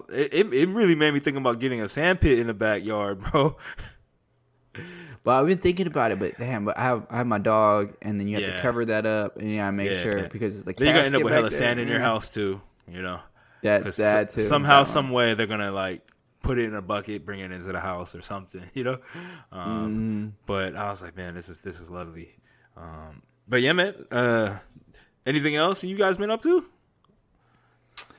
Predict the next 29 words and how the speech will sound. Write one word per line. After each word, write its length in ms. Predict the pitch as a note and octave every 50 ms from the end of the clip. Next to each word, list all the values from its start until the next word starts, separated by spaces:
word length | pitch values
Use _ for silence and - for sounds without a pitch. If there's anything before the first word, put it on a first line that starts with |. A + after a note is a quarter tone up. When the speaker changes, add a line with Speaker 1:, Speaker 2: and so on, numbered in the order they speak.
| _ _ _ _
Speaker 2:
Nah, 280 | C3 C#3 D#3 F3+ F#3+
it 160 | D#3+ C3+ C#3+ D3+
literally 280 | D#3 E3 E3+ F3 E3
just 140 | D3 C3+ A#2+
been 220 | A2+ G#2+ G#2 G#2
work. 560 | G#2 A2+ B2 B2+ B2+ B2+ B2+ C#3 - - - _ _ -
Oh, 60 | B2+
we, 260 | C#3 D3+ F#3 F#3+ F3+ - -
oh, 100 | - A#2
we 180 | A#2+ C3 C3 B2+
have 220 | C#3 C3+ C#3+ C#3+
been 120 | D3+ C#3+
taking 280 | C3+ - B2 A#2 A#2 A2+
her, 100 | A2 G#2+
uh, 380 | F2+ F#2 G#2 G#2 G2+ F#2+ F#2 -
to 120 | - -
swimming 340 | - - - A#2+ B2 C3+ C#3+
classes, 420 | C#3 - - - F3+ - E3+ E3 D#3+
my 120 | D3 B2+
daughter. 380 | A#2+ A#2 A2+ G2 C#3+ E3+ E3+ E3 _ _ - _ _ _ _ _ -
Speaker 1:
Oh, 160 | A#2+ C3 A#2+
nice. 400 | A2+ A#2 A#2 A2+ A2+ A2+ A2 G#2+
Speaker 2:
Um, 60 | A#2
so 160 | B2+ - C#3
she's 240 | B2 - - C3+ C3+
get, 280 | - C#3+ B2 - - - _ _ _
s-, 260 | - - - - - _ _ _ _ _ _ _
you 140 | - F3+ F#3
know, 320 | E3 C#3 B2 A#2+ A2 -